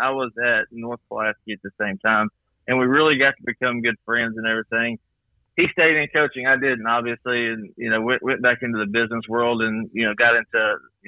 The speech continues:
meet, high school and Razorback media. But just sitting there talking to him, he's one of those guys that's on the cutting edge of offense in the state of Arkansas. He's a really good offensive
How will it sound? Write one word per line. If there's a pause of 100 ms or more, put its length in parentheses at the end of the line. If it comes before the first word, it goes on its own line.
(140)
meet, (100)
high
school
and (220)
Razorback
media. (560)
But (200)
just
sitting
there
talking
to
him, (340)
he's
one
of
those (160)
guys
that's
on
the
cutting
edge
of
offense
in
the
state
of
Arkansas.
He's
a
really
good
offensive